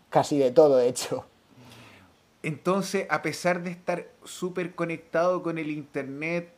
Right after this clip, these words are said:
Speaker 2: y con todas las bases de datos, no dejas de ser un miembro más de la naturaleza.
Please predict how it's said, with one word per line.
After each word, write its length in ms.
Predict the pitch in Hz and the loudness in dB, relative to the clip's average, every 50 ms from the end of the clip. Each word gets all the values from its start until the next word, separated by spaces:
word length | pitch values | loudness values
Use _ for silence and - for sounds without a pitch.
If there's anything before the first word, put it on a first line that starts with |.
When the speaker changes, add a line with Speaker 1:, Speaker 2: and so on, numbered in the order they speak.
| _ _ _ _ _ _ _ _ | _ _ _ _ _ _ _ _
Speaker 2:
y 120 | 135 139 | -10 -8
con 260 | 131 147 131 127 123 | -6 -6 -8 -8 -10
todas 400 | 110 - - 156 165 170 160 165 | -12 -8 -4 -2 0 0 0 0
las 180 | 156 151 143 139 | -2 -4 -6 -6
bases 380 | 147 156 165 - - 170 147 | -6 -6 -6 -6 -8 -10 -8
de 140 | 135 147 143 | -8 -6 -4
datos, 400 | 151 151 165 160 165 170 160 - - | -4 -4 -2 -2 -2 -2 -2 -4 -6
no 180 | 135 131 135 | -6 -4 -4
dejas 300 | 135 139 135 - 139 131 | -4 -4 -4 -6 -8 -8
de 100 | 123 127 | -8 -8
ser 220 | 113 - - 139 135 | -8 -8 -8 -8 -6
un 240 | 131 123 120 123 | -6 -8 -8 -8
miembro 400 | 131 135 139 135 131 123 123 123 | -8 -6 -6 -6 -6 -8 -8 -6
más 240 | 120 131 135 135 120 | -6 -6 -6 -6 -6
de 60 | 127 | -8
la 100 | 123 123 | -8 -6
naturaleza. 680 | 123 123 120 123 123 113 113 117 113 113 - - 117 120 | -8 -8 -8 -6 -6 -6 -6 -6 -8 -10 -12 -14 -16 -18